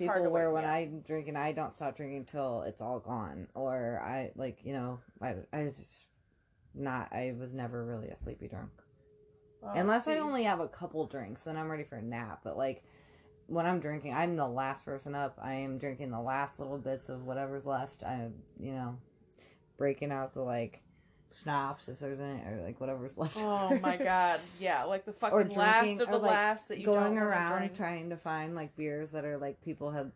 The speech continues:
Speaker 2: abandoned that are almost full, so you know that they might not be
Speaker 1: <laughs>
Speaker 2: gross, and then you find one with a cigarette in it.
Speaker 1: Oh, ew, nope, that's gonna make me,
Speaker 2: <laughs>
Speaker 1: nope. I have actually a really bad story. I'm not gonna get into
Speaker 2: Yeah,
Speaker 1: it. Um,
Speaker 2: we've
Speaker 1: but I
Speaker 2: told enough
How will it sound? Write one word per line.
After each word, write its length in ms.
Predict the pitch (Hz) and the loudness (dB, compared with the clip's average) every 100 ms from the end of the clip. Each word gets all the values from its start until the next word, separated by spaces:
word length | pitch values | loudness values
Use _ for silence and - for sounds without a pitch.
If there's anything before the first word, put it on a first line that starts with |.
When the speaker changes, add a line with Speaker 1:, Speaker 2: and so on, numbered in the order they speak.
| 104 | -8
Speaker 2:
abandoned 560 | 131 131 135 143 143 | -4 -4 -2 -2 -2
that 80 | 139 | 0
are 140 | 139 110 | 0 0
almost 400 | 135 143 135 - | -2 -4 -6 -8
full, 420 | 123 123 135 143 | -6 -2 -2 -4
so 120 | 147 143 | -4 -2
you 160 | 143 | -2
know 200 | 139 131 | -2 -4
that 100 | 135 | -4
they 80 | 131 | -6
might 220 | 131 127 | -6 -6
not 180 | 123 120 | -4 -2
be 80 | 135 | -2
Speaker 1:
<laughs> 40 | 135 | 2
Speaker 2:
gross, 460 | 302 139 147 - | 2 2 -2 -4
and 100 | 143 | -6
then 100 | 143 | -4
you 120 | 147 | -4
find 240 | 143 131 139 | -4 -4 -4
one 100 | 139 | -6
with 100 | 131 | -6
a 60 | |
cigarette 520 | 123 - 135 143 139 139 | -8 -4 -2 0 -2 -2
in 60 | 139 | 0
it. 60 | 254 | 6
Speaker 1:
Oh, 440 | 247 247 233 208 - - | 10 10 8 4 -8 -8
ew, 320 | 226 220 208 208 220 | -2 0 -2 -2 0
nope, 260 | 208 208 | 2 2
that's 200 | 208 208 | 2 0
gonna 200 | 233 220 | 0 -2
make 220 | 214 208 254 | -2 -4 -4
me, 240 | 202 190 254 | -6 -6 -8
Speaker 2:
<laughs> 80 | 196 | -6
Speaker 1:
nope. 240 | 190 185 - | -4 -4 -2
I 140 | 208 | 0
have 220 | 240 240 | 4 4
actually 340 | 233 220 226 208 | 4 0 -2 -4
a 60 | |
really 260 | 196 196 196 | -4 -4 -4
bad 200 | 190 190 | -4 -6
story. 220 | - 196 | -6 -6
I'm 140 | - 196 | -4 -4
not 140 | 196 | -6
gonna 120 | 208 | -4
get 80 | 226 262 | -2 0
into 140 | 285 | 0
Speaker 2:
Yeah, 140 | 269 262 | 2 2
Speaker 1:
it. 120 | 254 - - - - - | 0 -6 -16 -18 -16 -10
Um, 320 | - 226 220 208 | -2 2 6 6
Speaker 2:
we've 140 | 202 | 6
Speaker 1:
but 100 | 214 | 2
I 60 | 220 | 4
Speaker 2:
told 160 | 190 165 | 6 6
enough 440 | 147 147 143 139 | 2 4 4 2